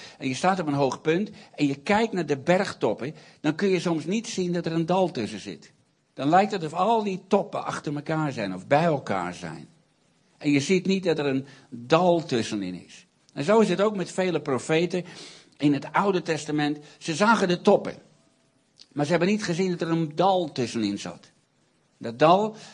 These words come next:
noemt de Bijbel het tijdperk van de kerk, van de gemeente.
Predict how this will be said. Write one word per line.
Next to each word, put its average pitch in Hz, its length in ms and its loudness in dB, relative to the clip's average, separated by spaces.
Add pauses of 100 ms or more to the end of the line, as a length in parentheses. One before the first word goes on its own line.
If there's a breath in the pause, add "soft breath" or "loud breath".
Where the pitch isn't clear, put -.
noemt 143 280 0
de 139 60 0
Bijbel 135 320 2
het 123 120 -8
tijdperk 131 420 -2
van 160 120 -8
de 160 60 -6
kerk, 160 520 -2
van 120 140 -8
de 110 60 -6
gemeente. 123 520 4